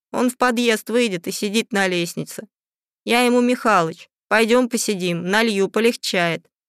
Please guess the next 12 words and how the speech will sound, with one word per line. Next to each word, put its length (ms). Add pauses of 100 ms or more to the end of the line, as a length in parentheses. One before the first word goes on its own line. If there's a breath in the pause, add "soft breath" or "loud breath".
(340)
А 180
он 120
верующий, 680 (280)
совсем 500
не 100
пил. 340 (580)
И 220
идти 360
не 240
идет 400 (160)
к 100
женщине-то. 840